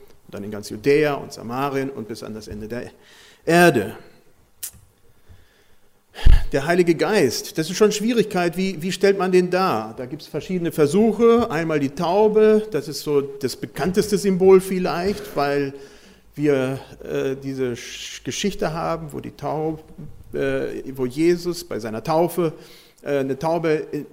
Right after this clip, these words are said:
oder der Heilige Geist auf ihn niederkam in der Form einer Taube, wie immer das auch war. Auf alle Fälle ist das wahrscheinlich so das Symbolträchtigste, wenn wir an das, an den Heiligen Geist denken. Oder,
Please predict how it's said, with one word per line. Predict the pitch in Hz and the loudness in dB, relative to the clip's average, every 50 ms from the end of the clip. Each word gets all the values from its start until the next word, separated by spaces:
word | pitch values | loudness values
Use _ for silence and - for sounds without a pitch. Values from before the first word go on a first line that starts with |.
| - - | -14 -10
oder | - 143 123 117 113 | -8 -8 -6 -8 -8
der | - - 113 107 - | -10 -12 -12 -10 -6
Heilige | 147 147 143 131 120 | -4 -4 -2 -2 -2
Geist | 127 127 135 165 170 - - - - - - _ _ _ _ _ _ _ _ _ _ - | -2 -2 -2 -2 -4 -4 -8 -16 -18 -20 -20 _ _ _ _ _ _ _ _ _ _ -4
auf | 127 123 139 | -4 -2 -2
ihn | 139 127 | 0 0
niederkam | 160 190 196 180 170 - 170 165 165 - | 2 4 4 2 2 0 -2 -2 -2 -2
in | 127 139 139 127 131 127 120 117 107 - | -4 -4 -4 -4 -6 -8 -8 -12 -10 -8
der | 117 113 | -8 -8
Form | - - - 120 127 135 135 135 131 123 | -8 -6 -4 0 0 2 2 2 0 -2
einer | - 117 120 123 123 | -2 -4 -4 -6 -6
Taube, | - 113 117 127 117 101 95 - | -6 -6 -4 -4 -4 -6 -6 -8
wie | 117 | -8
immer | - 135 131 123 | -6 -6 -4 -4
das | 120 113 110 | -4 -6 -6
auch | 120 107 95 | -6 -10 -10
war. | 98 98 98 92 - - - - - - - - - | -10 -12 -12 -12 -16 -20 -20 -20 -20 -20 -20 -10 -6
Auf | 127 127 - - | -4 -4 -2 0
alle | 143 147 170 160 | 0 2 2 2
Fälle | - - 170 165 160 147 139 127 - - - - | 0 0 0 2 2 2 2 2 -2 -6 -8 -6
ist | 160 139 - - | -6 -6 -2 0
das | 160 156 151 | 0 0 2
wahrscheinlich | - 147 143 - 143 139 131 - | 2 0 0 0 0 -2 0 0
so | 156 | 0
das | 135 127 123 - - - - - - - _ - - - - - - - _ _ | 0 0 0 -2 -6 -10 -10 -14 -16 -18 _ -18 -16 -16 -18 -18 -20 -20 _ _
Symbolträchtigste, | - 143 147 147 131 139 156 156 143 147 - - 135 120 - - 131 120 - - 127 117 | -2 0 0 2 4 6 8 8 6 4 0 -4 -6 -6 -6 -4 -4 -4 -2 -2 -4 -6
wenn | 120 117 113 | -6 -6 -6
wir | 123 127 - | -6 -8 -8
an | 131 120 | -8 -8
das, | 117 - - - - - | -10 -10 -12 -16 -18 -16
an | 127 123 | -12 -10
den | 127 123 127 | -10 -8 -6
Heiligen | 135 135 143 139 135 | -6 -6 -4 -4 -4
Geist | 151 147 160 147 - - | -4 -4 -4 -4 -6 -8
denken. | 104 107 - - - | -10 -10 -12 -8 -2
Oder, | - 180 190 196 196 196 196 196 196 208 214 208 | 4 8 10 10 10 8 6 4 2 0 -2 -4